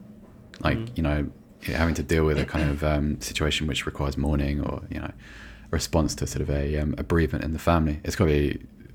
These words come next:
Speaker 1: awfully difficult. So, yeah, so, like, first of all, obviously he needs, um,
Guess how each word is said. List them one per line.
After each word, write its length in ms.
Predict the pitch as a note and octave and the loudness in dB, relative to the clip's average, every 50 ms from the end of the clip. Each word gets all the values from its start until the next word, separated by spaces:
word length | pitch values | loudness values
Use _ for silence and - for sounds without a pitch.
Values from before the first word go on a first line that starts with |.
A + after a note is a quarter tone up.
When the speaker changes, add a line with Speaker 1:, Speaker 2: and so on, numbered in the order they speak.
| - - | -6 -2
Speaker 1:
awfully 260 | F#2 E2 - - D#2 | -2 0 0 0 0
difficult. 420 | D2 D2 - - - - D#2 D2+ - - - - - - - | 0 0 -2 -2 -2 0 0 0 -2 -4 -12 -12 -14 -8 0
So, 160 | - - - A2+ | 6 10 12 12
yeah, 320 | A2 G#2 - F2 D#2 - | 12 12 12 12 10 8
so, 220 | - - G#2+ F2+ F2 | 8 10 10 12 12
like, 200 | D#2+ E2 D#2 D2 | 10 10 8 8
first 200 | - G#2+ F2+ - | 8 8 10 10
of 60 | C2+ | 10
all, 120 | F2+ D#2 | 10 10
obviously 360 | C#2 D2 - F#2+ - - D#2+ C#2+ | 8 6 4 4 4 6 6 6
he 140 | D2 E2 | 6 4
needs, 300 | D#2+ D#2+ D#2 C#2+ - - - - | 4 4 4 2 -2 -6 -2 0
um, 300 | - D2+ D#2+ D2+ C#2+ | 0 2 2 0 0